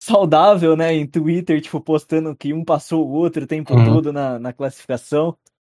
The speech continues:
Speaker 1: né, e queria destacar também o, os meninos da Tuzi, né, a equipe qual eu faço parte, que o, o, esse campeonato em que o,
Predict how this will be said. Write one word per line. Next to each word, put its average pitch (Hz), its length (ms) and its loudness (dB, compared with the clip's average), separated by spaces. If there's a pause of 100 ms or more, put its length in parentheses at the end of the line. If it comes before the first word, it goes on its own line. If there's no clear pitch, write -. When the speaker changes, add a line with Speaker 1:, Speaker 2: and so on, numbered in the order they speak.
(280)
Speaker 1:
né, 131 360 -2
e 131 160 -4
queria 220 200 0
destacar 240 480 0
também 180 480 -4
o, 160 640 0 (260)
os 175 160 0
meninos 208 400 -4
da 175 160 0
Tuzi, 160 400 -2
né, 139 180 -4
a 131 40 0
equipe 123 260 -8
qual 139 200 2
eu 127 40 0
faço - 280 -6
parte, 139 360 -2
que - 120 -6
o, 135 260 -2 (500)
o, 117 480 0
esse 143 240 -2
campeonato 165 640 2
em 147 100 -4
que 143 200 -2
o, 117 840 0